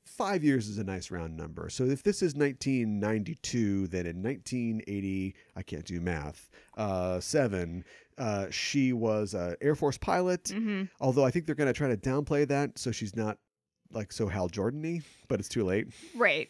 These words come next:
Speaker 1: She's part of, she's a space cop that shoots lasers that used to be a pilot.
Speaker 2: Uh-huh.
Speaker 1: I think you're stuck. So she was a pilot. She, on a routine training exercise or whatever,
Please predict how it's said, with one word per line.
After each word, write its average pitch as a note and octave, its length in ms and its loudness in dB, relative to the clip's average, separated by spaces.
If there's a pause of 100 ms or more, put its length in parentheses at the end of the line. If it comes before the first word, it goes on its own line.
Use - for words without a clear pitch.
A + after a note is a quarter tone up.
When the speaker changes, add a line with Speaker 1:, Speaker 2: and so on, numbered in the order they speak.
Speaker 1:
She's - 280 -8
part A2+ 160 2
of, - 160 -4
she's A2 320 -8
a F#2 40 -8
space B2 280 0
cop A#2 220 0
that - 100 -10
shoots A#2+ 220 -4
lasers G#2+ 400 2
that F#2+ 120 -2
used F#2+ 140 -6
to F#2 60 -10
be F#2+ 100 -2
a F2 40 -4
pilot. E2+ 480 -6
Speaker 2:
Uh-huh. A3+ 320 0
Speaker 1:
I G#2 60 -4
think G2+ 160 -4
you're F#2 60 -6
stuck. - 420 -2 (520)
So C#3+ 140 4
she B2 120 2
was A2 100 2
a G#2 60 -4
pilot. F3 480 4 (240)
She, C#3+ 220 -2
on A#2+ 160 0
a G#2+ 40 2
routine A2+ 540 0
training G3+ 320 2
exercise D3+ 520 -2
or C#3+ 60 4
whatever, B2+ 540 4